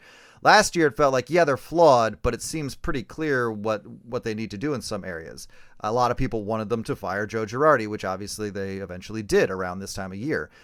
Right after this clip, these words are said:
Uh, J-, hey, uh, Jeurys Familia and Odubel Herrera were problem areas on this roster that were just not getting it done, and they were part of that clean sweep. They were gone around the ti-, ar-, uh, bef-,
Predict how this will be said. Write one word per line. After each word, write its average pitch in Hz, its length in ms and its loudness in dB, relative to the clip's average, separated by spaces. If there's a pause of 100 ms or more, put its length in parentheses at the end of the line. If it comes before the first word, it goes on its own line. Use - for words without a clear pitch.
(240)
Uh, 107 440 -2 (160)
J-, 127 200 -10
hey, 135 180 -4
uh, 113 280 -4 (640)
Jeurys 135 320 -2
Familia 175 680 2
and 113 100 -4
Odubel 98 360 -6
Herrera 156 420 4
were 127 120 -2
problem 139 420 2
areas 143 420 0
on 139 120 0
this 139 180 -4
roster 139 420 2
that 101 100 -2
were 95 80 -8
just 87 160 -14
not 120 280 -2
getting 139 220 2
it 135 140 -6
done, 135 380 0 (340)
and 107 280 -6
they 107 120 -2
were 120 80 2
part 123 200 2
of 120 60 2
that 120 160 0
clean 131 280 -8
sweep. 127 320 -6
They 123 140 0
were 135 100 -4
gone 131 580 0
around 117 320 -4
the 113 80 -8
ti-, - 120 -6
ar-, 120 360 -2
uh, 110 260 -4
bef-, 92 320 -12